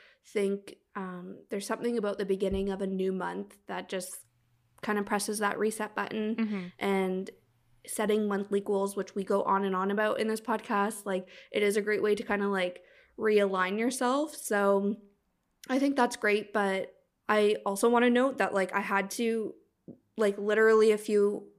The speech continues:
Speaker 1: months ago, I wanna say it was more, like, March timing,
Speaker 2: Mm.
Speaker 1: and I feel like I maybe even talked about this in one of our past episodes, is I had to, like,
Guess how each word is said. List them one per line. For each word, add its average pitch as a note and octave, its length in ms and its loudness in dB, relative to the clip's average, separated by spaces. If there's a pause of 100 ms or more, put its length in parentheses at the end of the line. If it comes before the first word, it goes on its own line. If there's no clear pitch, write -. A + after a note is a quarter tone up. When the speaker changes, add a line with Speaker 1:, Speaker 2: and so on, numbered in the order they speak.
Speaker 1:
months G3+ 420 -2
ago, G3+ 180 0
I F#3+ 100 2
wanna F#3+ 200 0
say A3 120 0
it A3+ 60 2
was G3 140 -2
more, G3 140 0
like, F#3 280 -2
March G3 480 -6
timing, C4+ 600 0 (120)
Speaker 2:
Mm. G3+ 220 -6 (160)
Speaker 1:
and G3+ 140 2
I G3+ 100 4
feel A#3+ 200 2
like C4+ 200 4
I G#3 100 2
maybe G3 260 2
even G3 180 -4
talked G3 260 -8
about G3+ 160 -4
this F#3+ 180 -2
in G3+ 60 -2
one F#3+ 120 0
of F#3+ 80 -2
our F#3+ 100 -2
past G3 300 -4
episodes, G3+ 420 -4
is G3 200 -8
I - 80 0
had G#3 160 0
to, G#3+ 100 2
like, G3 320 -2